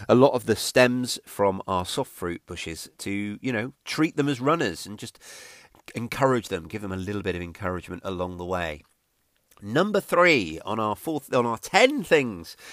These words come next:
that, uh, everyone can do in the garden, and is to create a D I Y water feature, water area, a bird bath or a pond of some description. It doesn't have to be huge. It can be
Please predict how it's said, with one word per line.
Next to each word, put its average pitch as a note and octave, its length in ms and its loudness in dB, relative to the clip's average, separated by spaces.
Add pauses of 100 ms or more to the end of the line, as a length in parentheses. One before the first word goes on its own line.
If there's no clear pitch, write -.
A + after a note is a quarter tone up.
(160)
that, D3 280 2
uh, B2 280 4
everyone C#3+ 380 4
can A#2 120 -4
do F#2+ 240 2 (380)
in A2 180 2
the G2 80 -4
garden, F2+ 580 0
and A#2+ 160 -2
is B2 160 -6
to C3+ 200 -4
create E3 520 2
a D3 340 2
D C#3+ 220 0
I D3+ 220 2
Y D3 540 2
water C#3 720 4
feature, B2+ 440 2
water D3+ 460 2
area, G2 540 4
a G2 60 -4
bird D3+ 440 2
bath C#3+ 580 4
or F#2+ 180 -4 (360)
a F#2+ 80 -6
pond D#3 500 2
of A#2+ 80 -8
some D3 240 -2
description. C3 480 -6
It B2 100 -6
doesn't F3 280 -8
have D#3+ 180 -2
to - 120 -12
be C#3+ 120 -4
huge. B2 500 -2
It A#2 80 -8
can C#3 140 -6
be C#3 240 0